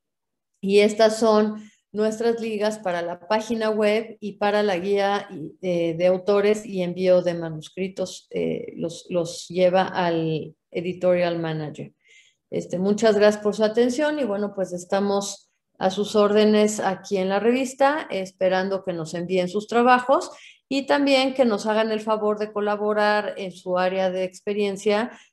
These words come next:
como revisores de la revista. A continuación, la doctora Isabel Alvarado nos va a presentar el número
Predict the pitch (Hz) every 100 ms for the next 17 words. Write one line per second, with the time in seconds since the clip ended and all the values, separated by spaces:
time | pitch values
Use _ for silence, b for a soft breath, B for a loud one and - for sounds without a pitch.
0 | _ 202 202 202 208 196 - 180 170 175
1 | - 190 185 185 170 165 160 160 127 -
2 | - - _ _ _ _ _ _ _ _
3 | _ _ _ _ _ _ _ 180 196 190
4 | 202 196 196 220 220 226 202 - 202 196
5 | 196 196 - 185 - 175 185 185 196 220
6 | 240 233 254 233 180 185 185 185 190 190
7 | 190 202 214 - 180 180 180 185 185 185
8 | 185 180